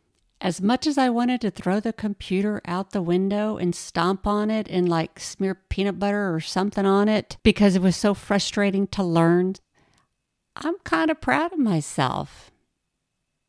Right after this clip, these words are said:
So next time you ask that son or daughter or your grandkids to help you with technology, maybe don't ask.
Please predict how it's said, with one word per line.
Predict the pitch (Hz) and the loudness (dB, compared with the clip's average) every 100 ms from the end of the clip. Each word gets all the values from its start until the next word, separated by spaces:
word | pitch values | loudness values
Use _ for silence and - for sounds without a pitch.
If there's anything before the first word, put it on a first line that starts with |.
| _ _ _ _ _ - _ | _ _ _ _ _ -20 _
So | - - 240 208 190 185 | -6 2 4 4 2 -2
next | 190 185 180 - - | -2 -2 -2 -8 -4
time | 190 190 185 185 170 | -2 2 2 0 -2
you | 165 180 | -4 -2
ask | 175 165 170 - - - - | -2 -2 -2 -6 -14 -20 -8
that | 165 165 _ - | -6 -6 _ -14
son | - 175 170 | -4 0 2
or | 165 | 0
daughter | 147 151 156 160 160 | 0 0 2 0 -2
or | 160 185 | -2 -2
your | 190 196 | -2 -4
grandkids | 180 180 214 240 - 139 143 151 - - - - - - - - | -6 -4 -2 -2 -2 -2 -2 -6 -10 -12 -16 -20 -20 -20 -20 -4
to | 175 | 0
help | 180 185 208 | 0 -2 -4
you | 208 | -4
with | 208 202 - - | -2 -4 -8 -10
technology, | 220 - 202 208 220 214 233 226 233 233 _ _ _ _ - - _ _ - - _ _ - _ _ | -10 -6 -4 -4 -4 -4 -4 -4 -6 -8 _ _ _ _ -20 -20 _ _ -10 -10 _ _ -20 _ _
maybe | 196 196 220 269 285 285 - _ _ - 175 | 0 0 0 0 -2 -4 -8 _ _ -18 -10
don't | 156 180 220 | -4 -2 -2
ask. | 196 220 175 143 - - | -4 -4 -6 -8 -12 -16